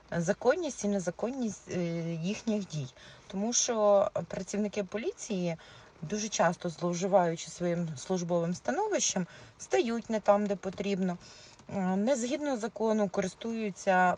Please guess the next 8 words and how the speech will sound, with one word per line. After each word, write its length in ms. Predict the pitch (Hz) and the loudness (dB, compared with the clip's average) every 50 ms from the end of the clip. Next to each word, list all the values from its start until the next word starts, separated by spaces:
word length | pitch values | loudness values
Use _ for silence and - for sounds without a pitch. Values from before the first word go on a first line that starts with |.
| - | 0
приладами 680 | - - 196 226 233 226 214 208 185 202 202 202 196 185 | 0 2 2 2 4 6 6 6 8 6 6 6 4 0
для 200 | 170 190 190 185 | 2 2 2 2
вимірювання 720 | 185 196 196 196 190 185 190 180 175 180 180 180 170 175 | 2 2 0 0 0 0 -2 -2 -2 -2 0 0 0 -2
швидкості. 800 | 175 - - - 185 185 185 - - 175 175 - - - - 165 - - - - - - - - - - - | -2 -4 -4 -2 -2 -2 -2 -2 -4 -6 -6 -6 -6 -6 -8 -8 -8 -10 -16 -20 -20 -20 -20 -20 -20 -10 -4
Ну 280 | 202 208 233 285 349 359 | -2 0 0 0 0 0
і, 440 | 320 254 226 220 214 214 214 208 202 - - - - - - - - | -2 -2 -2 0 0 0 0 -2 -4 -6 -12 -20 -20 -20 -18 -10 -6
е, 600 | - - 160 160 160 160 160 156 156 160 160 156 147 151 - - - - _ - - - - - | -4 -2 0 0 0 0 0 -2 -2 -4 -6 -8 -10 -12 -16 -20 -20 -20 _ -20 -20 -18 -12 -4
я 400 | 196 196 208 202 190 180 165 | 2 4 4 4 4 4 2